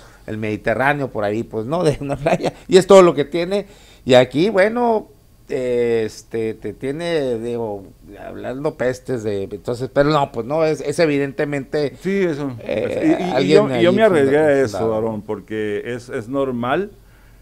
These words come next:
Speaker 2: que, que, que, que yo estoy, eh, con un, con un periodista serio, muy público, entonces,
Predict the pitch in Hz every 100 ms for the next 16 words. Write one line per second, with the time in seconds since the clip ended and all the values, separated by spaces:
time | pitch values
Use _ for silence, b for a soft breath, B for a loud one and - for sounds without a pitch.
0 | - - 107 - - 110 107 104 95 87
1 | - - 101 95 95 - 95 95 104 113
2 | 113 123 123 117 - 107 98 101 104 110
3 | 117 117 104 92 92 - 104 107 117 120
4 | 107 104 117 101 131 135 131 113 131 117
5 | - b b b - 139 135 202 - 117
6 | 117 117 139 139 170 185 - - - -
7 | - 110 95 117 123 143 -